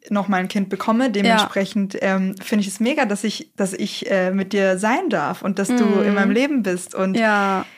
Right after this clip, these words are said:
Speaker 1: ich freu mich einfach drauf, was in den nächsten Jahren bei dir passiert. Und ich find's einfach mega cool, dass du,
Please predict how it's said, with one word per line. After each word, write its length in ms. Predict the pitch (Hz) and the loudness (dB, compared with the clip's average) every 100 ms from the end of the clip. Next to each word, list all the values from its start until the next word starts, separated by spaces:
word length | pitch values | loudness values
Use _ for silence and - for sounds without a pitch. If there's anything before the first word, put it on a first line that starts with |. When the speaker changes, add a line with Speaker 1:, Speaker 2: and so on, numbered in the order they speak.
| - _ - | -20 _ -4
Speaker 1:
ich 160 | 214 | -2
freu 300 | - 208 226 | -2 0 2
mich 220 | 359 277 - | 2 0 -2
einfach 260 | 185 190 | -2 -2
drauf, 380 | 190 190 185 - | -4 0 0 -2
was 220 | 196 196 208 | -2 -2 0
in 80 | |
den 100 | 202 | 0
nächsten 320 | 202 202 - 208 | 0 -2 -2 0
Jahren 280 | 202 202 | 2 4
bei 100 | 196 | 4
dir 120 | 185 196 | 2 0
passiert. 380 | 208 190 277 233 | -2 -2 0 0
Und 60 | |
ich 240 | 208 - - | 0 -4 -14
find's 340 | - - 233 233 | -6 0 0 2
einfach 300 | 208 208 214 | 0 0 0
mega 300 | 214 254 247 247 | 2 2 0 0
cool, 100 | 254 | 0
dass 200 | 233 233 | 0 -2
du, 280 | 233 226 | 0 0